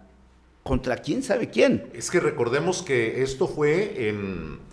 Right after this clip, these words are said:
Speaker 2: eh, la administración pasada, bueno, no, ¿cómo se llama? En la legislación pasada, donde Morena tenía la aplanadora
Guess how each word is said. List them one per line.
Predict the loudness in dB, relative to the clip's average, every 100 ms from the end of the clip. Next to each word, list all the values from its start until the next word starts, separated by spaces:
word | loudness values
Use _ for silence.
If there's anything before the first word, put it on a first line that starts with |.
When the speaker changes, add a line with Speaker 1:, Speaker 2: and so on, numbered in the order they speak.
| -20 -20 -12
Speaker 2:
eh, | -10 -6
la | -4
administración | -4 -4 -8 -6 -8 -4 -4 -4
pasada, | -6 -6 -2 -4 -4 -6
bueno, | -6 -6
no, | -8 -10
¿cómo | -12
se | -12
llama? | -8 -4
En |
la | -2
legislación | -2 -4 0 0 4 4 2 0
pasada, | -6 -8 -8 -10 -12 -20 -20 _ _ -10
donde | 0 0 2 0
Morena | 2 2 2 4 4 4 0
tenía | -4 0
la | 0
aplanadora | 0 0 2 4 4 4 2